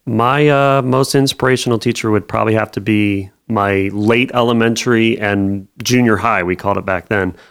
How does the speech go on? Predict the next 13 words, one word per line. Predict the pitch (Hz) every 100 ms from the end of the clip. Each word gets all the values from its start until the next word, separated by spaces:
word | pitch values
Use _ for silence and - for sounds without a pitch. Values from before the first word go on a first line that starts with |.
| _ -
orchestra | 110 110 - 104
teacher. | - 104 - 101 98 - - _ _
Uh, | 117 101 101
then | 98 117 127
she | 120 123 110
was, | 101 104 101 98 - -
uh, | 113 98
Cynthia | 95 - 113 107 104
Hazlett. | 92 110 113 101 98 87
She's | - 101
now | 104 101
Cynthia | - 110 101 98
Snyder. | - 107 104 95